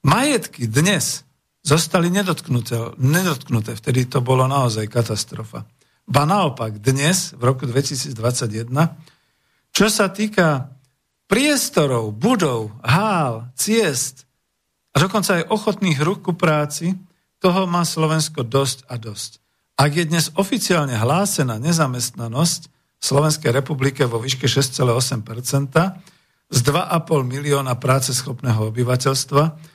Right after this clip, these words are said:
v skutočnosti je to oveľa viac, tá nezamestnanosť, a to je skutočne dobrá základňa pracovitých rúk a hlav najmä pre tvorbu ekonomiky a pre vnútornú potrebu obyvateľov.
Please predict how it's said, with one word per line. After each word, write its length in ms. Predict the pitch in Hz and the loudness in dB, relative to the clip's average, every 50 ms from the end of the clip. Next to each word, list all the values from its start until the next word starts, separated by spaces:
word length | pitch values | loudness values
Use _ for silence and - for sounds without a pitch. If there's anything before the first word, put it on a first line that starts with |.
| _ _ _ - - | _ _ _ -8 -8
v 80 | - | -2
skutočnosti 640 | - 196 196 214 196 190 - 185 180 170 - - 180 | 0 0 2 2 0 0 0 0 0 0 -2 0 0
je 100 | 170 151 | 0 0
to 140 | - 180 - - | 0 -2 -4 0
oveľa 400 | 160 160 156 160 151 135 123 120 | 0 0 2 2 2 2 0 -2
viac, 240 | 113 120 123 135 127 - - | -2 -2 -2 -2 -2 -4 -6
tá 80 | - 113 | -6 -6
nezamestnanosť, 800 | 110 110 110 117 120 113 113 113 110 110 - 127 123 131 131 117 117 | -4 -4 -4 -4 -6 -6 -6 -6 -8 -6 -4 -2 0 0 0 0 -2
a 20 | |
to 220 | 113 - - 151 143 | -6 -4 0 2 4
je 200 | 147 139 135 127 123 113 - - - _ - | 4 4 0 -2 -4 -6 -8 -16 -20 _ -12
skutočne 560 | - - - 311 262 269 - - - 190 156 | -10 0 0 2 2 2 0 2 2 2 0
dobrá 640 | 127 110 156 185 190 202 185 170 151 131 117 - - - _ _ | 2 0 0 -2 0 0 0 2 2 0 -2 -6 -10 -20 _ _
základňa 800 | - - 117 135 156 190 202 202 - 175 160 156 135 135 131 123 - | -6 0 0 2 2 2 0 -2 -2 0 0 0 0 -2 -4 -6 -6
pracovitých 720 | - 123 135 156 - - 139 131 131 127 - 127 113 107 | -2 0 0 0 0 -2 -2 -2 -4 -4 -4 -8 -4 -2
rúk 360 | 107 117 127 147 147 147 - - - | 0 2 2 0 0 -2 -8 -14 -6
a 80 | 110 110 107 104 120 | -4 -2 0 2 2
hlav 320 | 156 196 214 180 135 117 | 2 4 2 2 0 -2
najmä 480 | 113 110 110 110 113 110 127 165 175 170 - - _ _ _ _ _ - | -4 -8 -12 -12 -12 -4 0 0 0 -2 -4 -20 _ _ _ _ _ -4
pre 160 | 139 131 120 | 0 0 0
tvorbu 640 | - - 113 107 127 170 214 214 185 170 - - - | 0 -2 -6 0 2 2 2 2 -2 -4 -6 -4 -4
ekonomiky 720 | 143 143 - 147 143 143 143 147 147 147 143 156 175 196 196 196 - - _ _ _ _ _ _ - 135 | -4 0 0 0 0 0 -2 -4 -6 -8 -6 -2 -2 -2 -2 -2 -6 -18 _ _ _ _ _ _ 0 0
a 20 | 127 | 0
pre 320 | - 160 127 123 113 107 - - - _ _ | 0 0 0 0 0 -2 -8 -14 -20 _ _
vnútornú 720 | - 120 131 165 208 - - - 190 175 170 156 143 123 127 | -2 0 2 2 2 0 0 0 0 2 2 0 -4 -4 -2
potrebu 600 | - 135 135 - 156 143 139 127 127 127 127 - | -2 -2 0 2 2 0 0 -2 -2 -6 -6 -4
obyvateľov. 880 | 123 113 117 117 107 107 104 104 - - 117 107 107 104 - - 113 | -4 -2 0 0 -2 -2 -6 -8 -12 -16 -18 -18 -18 -18 -18 -18 -18